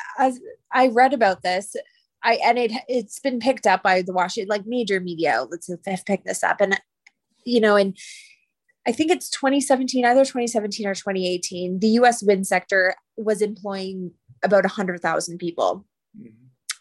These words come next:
Speaker 1: After, you know, four years, that's probably gone up quite a bit, but we're already employing so many people. And, and by twenty fifty, it, it should be employing, what, six hundred, seven hundred, eight hundred thousand pe-,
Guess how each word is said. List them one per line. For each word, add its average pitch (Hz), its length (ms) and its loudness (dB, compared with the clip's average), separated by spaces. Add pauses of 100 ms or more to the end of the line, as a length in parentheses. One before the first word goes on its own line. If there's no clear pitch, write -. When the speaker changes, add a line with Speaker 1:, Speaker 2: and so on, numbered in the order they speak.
Speaker 1:
After, 226 440 4
you 226 80 -6
know, 202 140 0
four 196 200 -6
years, 185 280 -6
that's 185 220 -14
probably 196 440 -2
gone 180 240 2
up 180 260 -4
quite 196 140 -2
a 185 60 -2
bit, 180 300 -2
but 214 180 2 (640)
we're 269 380 2
already 277 260 -2
employing 220 480 -4
so 220 160 -8
many 185 180 -6
people. 214 380 2
And, 180 220 2 (840)
and 214 220 2
by 196 240 4
twenty 214 400 -6
fifty, 240 560 0
it, 226 140 4
it 214 180 2
should 202 220 -4
be 190 500 -4
employing, 196 480 -2
what, 190 240 2
six 208 240 -4
hundred, 196 360 -2
seven 185 220 0
hundred, 190 280 -4
eight 185 160 -2
hundred 190 320 -4
thousand 185 400 -4
pe-, - 160 -16